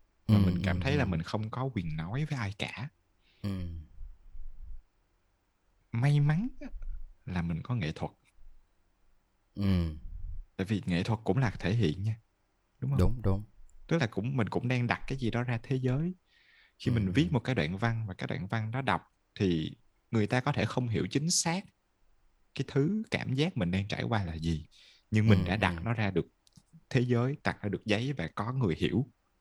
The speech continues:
Speaker 1: có người đồng
Speaker 2: Ừ,
Speaker 1: cảm.
Speaker 2: ừ, ừ.
Speaker 1: Khi mình hát một cái bài hát, hay là khi mình diễn một cái vở diễn hài, <laughs>
Speaker 2: Ừ,
Speaker 1: nhưng
Speaker 2: ừ.
Speaker 1: mà nó đến từ một cái gì đó thì ít ra mình đặt cái đó được ra ngoài. Câu hỏi,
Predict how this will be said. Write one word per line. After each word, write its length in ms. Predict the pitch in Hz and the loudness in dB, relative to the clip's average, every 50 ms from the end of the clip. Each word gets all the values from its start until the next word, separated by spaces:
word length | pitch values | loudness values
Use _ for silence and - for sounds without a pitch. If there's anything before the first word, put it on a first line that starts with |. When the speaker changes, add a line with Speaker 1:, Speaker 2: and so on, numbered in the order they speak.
| _ _ | _ _
Speaker 1:
có 120 | - 120 | -2 0
người 180 | 131 123 95 85 | 0 2 2 2
đồng 140 | 82 85 87 | 0 -2 -2
Speaker 2:
Ừ, 60 | 90 | -2
Speaker 1:
cảm. 280 | 87 87 87 82 82 80 78 80 78 78 80 85 - _ - | -2 0 0 0 -2 -4 -6 -6 -8 -10 -12 -14 -16 _ -8
Speaker 2:
ừ, 60 | 92 90 90 85 80 | -6 -4 -4 -4 -6
ừ. 260 | 80 82 82 80 80 85 _ _ _ _ _ _ _ _ _ _ _ | -6 -8 -8 -8 -10 -14 _ _ _ _ _ _ _ _ _ _ _
Speaker 1:
Khi 120 | - - 117 | -2 0 2
mình 120 | 104 87 | 2 2
hát 200 | 98 131 160 - | 2 2 2 2
một 80 | - 90 | 2 0
cái 120 | - 131 | 2 2
bài 180 | 117 85 76 87 | 2 2 2 2
hát, 240 | 123 - - 226 - _ _ _ _ _ _ - - - _ _ _ _ _ _ _ _ _ - | 2 2 2 0 -2 _ _ _ _ _ _ -20 -20 -20 _ _ _ _ _ _ _ _ _ -4
hay 100 | 113 107 | -2 -2
là 60 | 98 92 - - | -2 -2 0 2
khi 80 | 120 113 | 2 4
mình 200 | 101 90 90 90 | 6 4 6 6
diễn 300 | 90 80 95 117 147 151 | 6 6 6 4 4 4
một 80 | 110 - | 4 4
cái 120 | - 135 131 | 4 2 2
vở 200 | - 90 87 107 104 | 4 2 2 2 2
diễn 160 | 95 101 120 | 0 0 0
hài, 560 | 104 90 80 71 69 73 85 90 78 87 85 | -2 -2 -2 -2 0 0 0 0 0 0 -4
<laughs> 680 | - - - - - - _ - - _ - - - - | -6 -10 -12 -12 -14 -14 _ -20 -20 _ -20 -18 -12 -8
Speaker 2:
Ừ, 80 | 101 92 87 85 80 69 | -6 -4 -4 -4 -4 2
Speaker 1:
nhưng 160 | 98 110 107 104 | 2 4 4 4
Speaker 2:
ừ. 0 | |
Speaker 1:
mà 80 | 92 | 4
nó 140 | 85 92 101 | 4 4 6
đến 300 | 120 123 110 120 143 151 | 6 6 6 6 6 4
từ 100 | 139 110 | 4 2
một 140 | 92 85 - - | 0 0 -4 -2
cái 100 | 120 120 | -2 0
gì 140 | 98 85 | 0 -2
đó 180 | 80 92 104 127 - | -2 -2 -6 -6 -2
thì 160 | - 95 - | -2 -4 0
ít 120 | - 131 151 139 | 0 -2 0 2
ra 100 | 127 110 | -2 0
mình 200 | 95 87 90 85 | 0 -2 2 2
đặt 160 | 85 82 - - | 2 0 0 -4
cái 100 | 120 120 | -2 -2
đó 120 | 131 135 | 0 0
được 140 | 113 92 - | 0 0 -2
ra 100 | - 104 | -2 -6
ngoài. 320 | 107 101 90 82 78 76 71 _ _ _ _ - - - - - - - - - - - _ _ - - - - - _ _ - - | -4 -4 -4 -4 -4 -6 -10 _ _ _ _ -16 -14 -12 -10 -8 -8 -8 -8 -12 -20 -20 _ _ -16 -16 -16 -16 -18 _ _ -12 0
Câu 160 | - 139 151 151 | 4 6 8 8
hỏi, 420 | 131 107 76 87 113 160 180 | 6 4 2 2 2 0 0